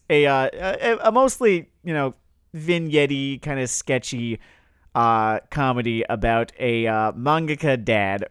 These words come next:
uh, single dad. Uh, it's implied that his wife has passed on, uh, raising their daughter, uh, whom he adores and dotes upon endlessly, and does not want to find out that he writes, um,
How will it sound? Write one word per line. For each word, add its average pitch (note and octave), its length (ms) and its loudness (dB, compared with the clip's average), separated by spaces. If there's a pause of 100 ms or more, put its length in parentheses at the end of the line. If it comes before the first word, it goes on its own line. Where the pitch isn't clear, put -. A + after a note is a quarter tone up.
(140)
uh, G#2 320 -2
single E3+ 360 -4
dad. G2 440 -2
Uh, A2+ 100 -4
it's A2+ 260 -4
implied C3 380 0
that B2 120 -2
his B2 160 -6
wife A2 280 0
has A2+ 140 -4
passed G#2 380 -4
on, F#2+ 300 -6 (400)
uh, A#2 320 6
raising C#3+ 420 4
their C3 160 2
daughter, G#2 560 0 (380)
uh, A2 420 2 (640)
whom C#3+ 320 0
he C#3 360 -2
adores D3+ 600 6
and C3+ 240 -4
dotes C#3 300 0
upon C3+ 340 0
endlessly, B2 800 -2 (320)
and C3 340 0
does C3 240 2
not F3+ 340 6
want E3+ 360 2
to D#3 160 -2
find D3+ 420 2
out B2 320 6 (340)
that C#3 200 4
he D#3+ 240 0
writes, C3 540 4 (340)
um, A#2+ 400 2